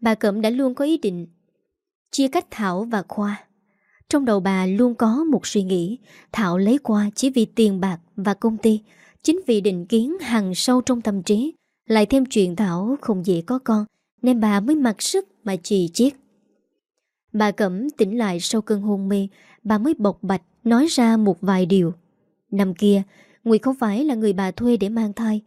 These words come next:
mà đó chỉ là một lý do để Nguyệt bước chân vào gia đình của Khoa mà thôi.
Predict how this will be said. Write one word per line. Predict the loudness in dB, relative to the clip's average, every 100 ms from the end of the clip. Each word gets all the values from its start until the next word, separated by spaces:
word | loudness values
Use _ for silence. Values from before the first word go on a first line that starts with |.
| _ _ _ -6
mà | -4 -2
đó | -2 -2 -4
chỉ | -4
là | -4
một | -4 -8 -8
lý | -4 -4 -4
do | -6 -8 _ _ -2
để | 0
Nguyệt | 2 -2 -2 -2
bước | -2 -2
chân | -2 -2 -2
vào | -4 -4
gia | -4 -4
đình | -4 -6
của | -4 -6
Khoa | -4 -4 -4
mà | -6 -8
thôi. | -6 -6